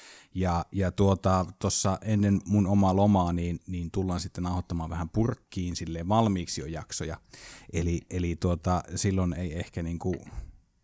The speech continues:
välttämättä niitä uusimpia juttuja ja uutisia välttämättä pystytä käsittelemään, että koitetaan sitten painottaa joihinkin hyviin teemoihin, joista sitten ju-,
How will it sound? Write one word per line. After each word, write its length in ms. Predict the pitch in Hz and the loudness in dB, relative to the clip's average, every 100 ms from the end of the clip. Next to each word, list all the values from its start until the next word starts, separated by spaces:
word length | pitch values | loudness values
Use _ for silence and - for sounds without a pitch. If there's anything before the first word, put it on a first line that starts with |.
| _ - | _ -6
välttämättä 500 | 90 - 90 - 90 | -4 -4 -6 -4 -4
niitä 300 | 92 92 90 | -4 -4 -2
uusimpia 520 | 107 101 95 87 87 | -2 0 0 0 -2
juttuja 440 | 90 87 - 90 | -2 -4 -4 -4
ja 100 | 85 | -2
uutisia 460 | 92 92 90 92 85 | -2 -2 -2 -4 -4
välttämättä 400 | 87 90 85 87 | -4 -6 -6 -6
pystytä 360 | 92 - 95 | -6 -4 -6
käsittelemään, 720 | - 98 98 87 95 82 87 87 | -6 -4 -2 -4 -6 -6 -6 -8
että 140 | - | -6
koitetaan 380 | 95 92 87 92 | -4 -4 -4 -6
sitten 160 | - - | -8 -4
painottaa 380 | 98 95 - 90 | -2 -2 -4 -6
joihinkin 360 | 92 92 92 | -4 -4 -6
hyviin 320 | 98 104 95 92 | -6 -2 -2 0
teemoihin, 600 | 110 95 95 87 85 82 | 2 2 2 0 -2 -4
joista 220 | 82 87 | -6 -8
sitten 280 | 85 - | -8 -8
ju-, 100 | 92 | -6